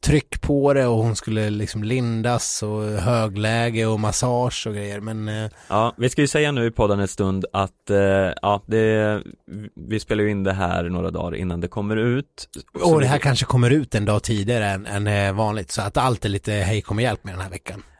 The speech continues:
Speaker 2: Ja, men, eh, så vi vet ju inte om det kommer några nyheter här på slutet, men, eh, vad det verkar nu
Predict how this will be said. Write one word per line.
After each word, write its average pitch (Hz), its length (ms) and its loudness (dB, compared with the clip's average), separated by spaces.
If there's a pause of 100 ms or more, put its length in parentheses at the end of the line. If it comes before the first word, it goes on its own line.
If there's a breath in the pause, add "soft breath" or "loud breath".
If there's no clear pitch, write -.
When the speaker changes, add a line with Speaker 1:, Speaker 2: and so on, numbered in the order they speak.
Speaker 2:
Ja, 98 320 0 (100)
men, 110 580 0
eh, 110 280 0 (600)
så - 160 -4
vi 117 120 2
vet 120 260 2
ju 123 40 0
inte 110 160 -2
om 107 80 -2
det 107 80 0
kommer 107 280 -4
några 104 260 -2
nyheter 107 420 -4
här 104 100 -2
på - 100 -14
slutet, 98 380 -6
men, 104 260 -2 (600 loud breath)
eh, 104 200 2
vad 113 200 0
det 113 40 2
verkar 113 260 0
nu 120 580 -4